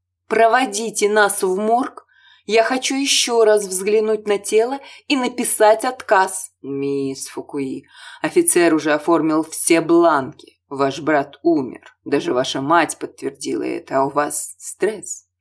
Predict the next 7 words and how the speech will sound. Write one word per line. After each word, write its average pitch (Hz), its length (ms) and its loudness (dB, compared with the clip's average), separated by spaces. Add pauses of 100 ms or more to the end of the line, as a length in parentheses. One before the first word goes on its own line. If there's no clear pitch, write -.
(500)
М, 156 200 -2
так 143 200 -2
что - 160 -8
не 143 120 -2
упрямьтесь, 156 640 -2 (260)
поезжайте 165 540 4
домой. 170 520 2